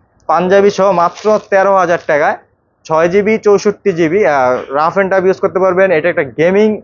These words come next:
আহ, খেলার জন্য বলা হয়, যাদের বাজেট কম, গেম খেলার জন্য ফোন নিতে চাচ্ছেন, এই ফোনটা কিন্তু তাদের জন্য ভালো। Snapdragon,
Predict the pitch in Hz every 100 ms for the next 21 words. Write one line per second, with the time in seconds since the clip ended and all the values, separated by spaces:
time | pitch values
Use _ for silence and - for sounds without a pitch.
0 | - 139 - 151 151 156 151 139 143 160
1 | 147 147 131 131 156 165 - 165 151 147
2 | 156 160 156 160 160 151 160 151 160 190
3 | 196 - _ 151 156 165 165 170 170 151
4 | 151 151 135 123 180 160 - 175 160 180
5 | 180 196